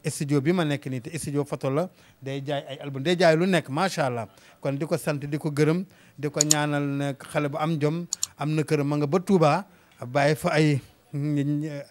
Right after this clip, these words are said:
ay njabootam. Chaque jour mu leen di nemmeeku, di leen yónni, xiifuñu, maruñu, te keneen ku nekk ci moom tamit doo xiif, doo mar.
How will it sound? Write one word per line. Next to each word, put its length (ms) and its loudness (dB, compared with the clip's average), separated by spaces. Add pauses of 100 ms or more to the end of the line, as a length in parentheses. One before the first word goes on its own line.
(140)
ay 120 -2
njabootam. 460 2 (380)
Chaque 280 -2
jour 220 0
mu 120 4
leen 140 4
di 80 2
nemmeeku, 520 2 (320)
di 100 -4
leen 220 2
yónni, 300 2
xiifuñu, 460 0
maruñu, 460 2 (260)
te 100 -2
keneen 340 0
ku 120 -4 (160)
nekk 280 0
ci 100 -2
moom 180 2
tamit 240 -2
doo 160 6
xiif, 240 -6
doo 180 2
mar. 200 0